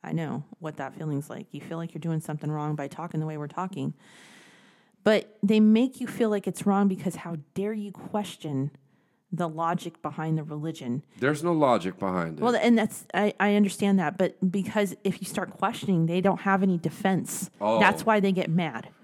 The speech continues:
Speaker 2: Right.
Speaker 1: And they put you in a position to not question so they don't have to
Speaker 2: It's a
Speaker 1: deal with
Speaker 2: fear.
Speaker 1: that.
Speaker 2: It's fear. It's all fear. Fear is so powerful
Speaker 1: Oh, s-,
Speaker 2: that you
Speaker 1: absolutely.
Speaker 2: believe something that it comes to the point where they can't prove it, but they just be like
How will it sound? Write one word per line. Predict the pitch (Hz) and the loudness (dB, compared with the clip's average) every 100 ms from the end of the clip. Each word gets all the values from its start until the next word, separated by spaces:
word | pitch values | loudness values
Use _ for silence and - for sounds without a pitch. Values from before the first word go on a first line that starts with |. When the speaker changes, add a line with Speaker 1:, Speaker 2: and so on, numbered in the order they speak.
| - | -4
Speaker 2:
Right. | 95 98 87 | 4 4 6
Speaker 1:
And | 196 | 6
they | 190 | 4
put | - 254 - | 2 -2 2
you | 226 | 2
in | 185 | 2
a | |
position | 170 185 202 220 180 | 2 -2 -2 0 0
to | - | 2
not | 175 190 240 - | 2 2 0 0
question | - 254 - 147 170 | 0 0 -2 -2 -2
so | - | 0
they | 175 | 0
don't | 170 226 - - | 4 2 2 2
have | 202 190 | 2 4
to | - | 2
Speaker 2:
It's | 113 - | 2 4
a | |
Speaker 1:
deal | 190 | 6
with | 180 | 6
Speaker 2:
fear. | 151 139 - 78 | 6 4 2 -2
Speaker 1:
that. | |
Speaker 2:
It's | 95 - | -6 -6
fear. | - 143 80 - - | -2 -2 -2 -6 -4
It's | 101 - | -2 2
all | 110 | 2
fear. | 110 - 85 73 - - - | 0 -4 -6 -8 -14 -20 -20
Fear | - 175 254 | 2 4 6
is | 165 | 2
so | - 117 180 | 2 4 4
powerful | - 117 139 82 71 69 | 4 6 6 4 -4 -8
Speaker 1:
Oh, | - 208 | -2 0
s-, | 165 - | -2 2
Speaker 2:
that | 120 117 | 2 4
you | 156 | 2
Speaker 1:
absolutely. | 220 | 4
Speaker 2:
believe | 147 160 175 | 6 6 4
something | - 165 160 151 120 | 0 0 2 0 0
that | 104 | 0
it | 98 | -2
comes | 131 123 | -4 -2
to | |
the | 117 | -4
point | 113 123 | 0 0
where | 110 | 2
they | 95 92 | 0 -2
can't | 92 143 151 | -2 -4 -4
prove | - 170 160 | -2 2 2
it, | 101 | 2
but | 87 | 0
they | 90 | -2
just | - - | -4 -12
be | 104 | -6
like | 92 82 | -4 -6